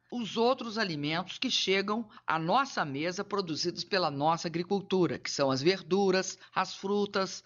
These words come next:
as carnes, o leite, o café e o açúcar. Essa produção de grãos recorde, Luciano, é resultado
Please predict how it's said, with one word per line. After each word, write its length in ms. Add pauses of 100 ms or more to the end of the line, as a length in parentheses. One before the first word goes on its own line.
as 240
carnes, 680
o 100
leite, 480
o 60
café 480
e 80
o 40
açúcar. 560 (360)
Essa 280
produção 640
de 140
grãos 420
recorde, 640
Luciano, 520
é 40
resultado 920